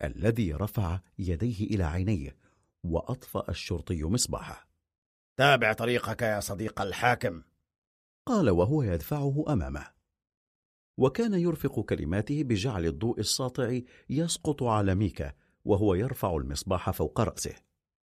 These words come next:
Speaker 1: مشيا قليلا بصمت، وبين حين وآخر كان البرق يضيئهما، وهما يسيران واحدا وراء الآخر،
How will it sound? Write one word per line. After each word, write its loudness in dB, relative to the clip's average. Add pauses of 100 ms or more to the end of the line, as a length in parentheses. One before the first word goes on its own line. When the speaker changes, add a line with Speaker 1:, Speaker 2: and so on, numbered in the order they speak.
(440)
Speaker 1:
مشيا 0
قليلا -4
بصمت، -4 (600)
وبين 4
حين 0
وآخر 0 (340)
كان 2
البرق 0
يضيئهما، 0 (480)
وهما 2
يسيران 2
واحدا 0 (300)
وراء 0
الآخر، -4